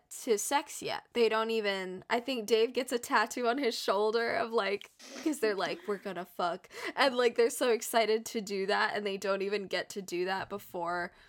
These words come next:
they're killed. And I think she also, like, I don't know, like, does a pretty good job of fighting back in a way that, like, I hadn't seen victims in the Halloween movies do before this.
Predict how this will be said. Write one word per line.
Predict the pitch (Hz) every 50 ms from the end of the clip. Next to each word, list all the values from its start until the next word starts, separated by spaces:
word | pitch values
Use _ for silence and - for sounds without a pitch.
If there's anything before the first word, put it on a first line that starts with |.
| - - _ _ _ _ _
they're | 208 202 220 208 202
killed. | 202 - - 320 359 403 392 359 - -
And | - 254 262
I | 254 254
think | 262 - 311 339 370
she | - - - 269 - _
also, | 233 247 277 - - 320 285
like, | 277 262 220 202 - - - - _ _ _ _ _
I | - - _ _ 554
don't | 587 539 403
know, | 370 311 311 269 220 202
like, | 170 214 269 262 233 240
does | - 277 330 -
a | 571 - -
pretty | - - - 269 254 294 285 285 _ _ _ 277 _ _ _ - _
good | 254 226 226 233 233
job | - 226 214 202 220 220 214
of | 220
fighting | - - - 185 185 190 202 208 220
back | 220 185 170 175 208 -
in | 240 233
a | 226
way | 220 226 240
that, | 247 240 233 208 -
like, | 196 202 -
I | 190 226
hadn't | 226 220 175 175 202 185 - -
seen | - 208 190 185
victims | - - 170 _ - 185 185 185 - -
in | 185 175 180 175
the | 170 165 165 - -
Halloween | 220 208 160 165 165 170 160 160 170
movies | 170 165 170 180 190 214
do | - 185 180 175
before | 185 190 - - - 135 160 175
this. | 190 196 233 294 285 - -